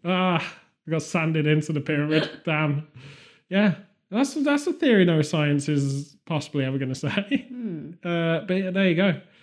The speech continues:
Speaker 1: 'Cause we, we, we've had two weeks to, to kind of think about Chris Nolan films, and I still don't understand most of them, but,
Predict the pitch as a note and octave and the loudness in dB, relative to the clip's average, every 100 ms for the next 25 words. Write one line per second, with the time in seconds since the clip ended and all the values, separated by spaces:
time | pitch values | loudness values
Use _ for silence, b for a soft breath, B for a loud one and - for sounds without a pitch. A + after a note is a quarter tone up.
0 | b b b _ B3+ - E4 C4+ C#4 C#4 | b b b _ -2 2 0 2 6 8
1 | C4+ - - A3 A3+ C4+ C4 - B3+ A#3 | 8 6 -6 -2 2 2 0 0 4 4
2 | F#3 - F3 F3 G3+ - E3 - G#3 G#3 | 4 2 2 2 -4 0 2 2 0 0
3 | E3+ - F3+ F#3+ D#3+ D3 - D#3 D3 D3+ | 0 2 2 2 0 -2 -2 -4 -4 -2
4 | D#3 F3+ E3 D3 C#3+ C3 B2 B2 B2+ C3+ | 0 2 2 0 -2 -2 -4 -6 -8 -8
5 | - C3+ - F3+ D3+ C#3+ C3+ B2+ - C#3+ | -12 -14 -4 0 2 2 0 -4 -6 -6
6 | C#3 C3+ C#3+ C#3+ B2+ C3 C#3 | -4 -2 -4 -4 -6 -4 -4